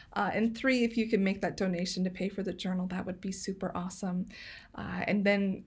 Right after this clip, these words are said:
as soon as we get those in, you, your groups can get going on that. But I'm super excited. I hope that you're starting to see this vision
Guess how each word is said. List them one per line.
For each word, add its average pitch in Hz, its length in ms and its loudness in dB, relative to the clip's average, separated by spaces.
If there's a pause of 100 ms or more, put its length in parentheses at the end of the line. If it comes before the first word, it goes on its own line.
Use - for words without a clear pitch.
as 180 140 0
soon 214 180 4
as 202 160 2
we 208 80 0
get 202 220 0
those 196 260 4
in, 277 180 6
you, 202 100 2 (160)
your 196 140 0
groups 226 300 0
can 226 180 0
get 196 200 0
going 226 300 4
on 202 180 2
that. 185 280 -4
But 196 140 2
I'm 240 220 6
super 302 360 2
excited. 262 580 4
I 277 100 4
hope 370 340 2
that 294 140 4
you're 277 180 6
starting 277 400 2
to 240 80 2
see 247 220 -2
this 220 240 4
vision 196 500 0